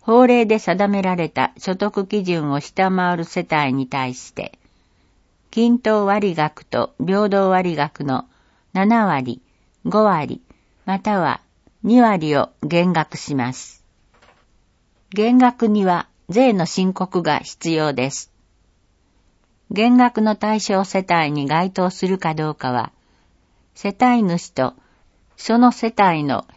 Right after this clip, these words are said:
被保険者全員の総所得金額などの合算額により判定します。収入状況が不明な人がいる世帯は減額できません。また、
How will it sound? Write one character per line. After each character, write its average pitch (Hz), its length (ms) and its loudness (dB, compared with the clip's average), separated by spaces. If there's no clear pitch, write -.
被 233 200 0
保 208 200 -2
険 202 280 0
者 151 260 0
全 214 360 2
員 208 180 2
の 185 240 0
総 240 320 2
所 185 220 -2
得 214 280 0
金 220 280 0
額 180 260 0
な 156 180 0
ど 139 140 -2
の 135 340 0
合 175 180 0
算 233 340 0
額 170 260 0
に 139 160 -2
よ 139 140 0
り 127 200 -6
判 170 280 -4
定 147 260 -2
し - 200 -10
ま 127 180 -4
す。 - 240 -20
収 247 320 4
入 240 260 6
状 220 220 4
況 160 300 0
が 143 120 4
不 185 160 -2
明 208 220 0
な 202 160 0
人 196 260 -4
が 151 140 0
い 151 80 -2
る 156 100 -4
世 156 260 -10
帯 135 220 -2
は 123 220 -4
減 190 220 2
額 175 260 -2
で 160 140 -4
き 170 120 -6
ま 156 160 -4
せ 143 280 -6
ん。 - 180 -8
ま 190 180 -2
た、 175 300 -2